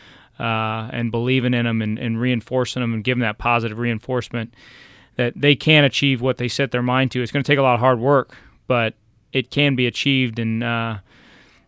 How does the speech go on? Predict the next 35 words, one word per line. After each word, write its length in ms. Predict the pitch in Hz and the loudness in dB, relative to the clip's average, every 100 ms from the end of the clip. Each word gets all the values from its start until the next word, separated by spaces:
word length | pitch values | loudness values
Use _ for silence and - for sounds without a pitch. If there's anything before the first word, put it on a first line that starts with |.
| _ | _
I 100 | 120 | -2
think 160 | 117 135 | 0 2
a 60 | |
lot 180 | 135 139 | 6 6
of 80 | 139 | 6
people 300 | 143 131 127 | 2 0 0
in 80 | 123 | 2
life 400 | 123 127 - - | 2 2 -2 -8
get 200 | 135 131 | 0 0
negative 420 | 139 143 139 131 | 4 4 4 4
on 160 | 123 120 | 2 2
life 260 | 123 123 - | 4 2 2
because 340 | 127 131 110 | -2 0 2
they 120 | 131 | 2
didn't 220 | 135 123 | 2 2
do 120 | 120 123 | 0 -2
the 60 | |
things 300 | 117 131 123 | -2 -2 -2
that 160 | 113 104 | -4 0
they 160 | 131 | 0
wanted 400 | 127 120 110 117 | 2 0 -2 -4
to 60 | - | -6
achieve 340 | 120 - 135 117 | -8 -2 0 0
in 140 | 113 | 0
life. 360 | 113 113 107 - _ _ _ _ - | 0 0 -2 -14 _ _ _ _ -20
So 220 | - 131 | -4 0
they're 140 | 127 131 | 2 4
gonna 120 | 131 | 4
put 200 | - 131 | 2 2
that 180 | 123 123 | 0 0
same 320 | - 135 123 | 0 2 2
negative, 560 | 127 127 120 113 95 - _ _ _ _ _ - 156 | 2 2 2 -2 -4 -18 _ _ _ _ _ -16 -8
uh, 380 | 120 113 113 | -6 -4 -6
cloud 460 | 113 - 139 135 127 | -8 2 4 6 4
over, 380 | 120 113 110 | 2 0 -4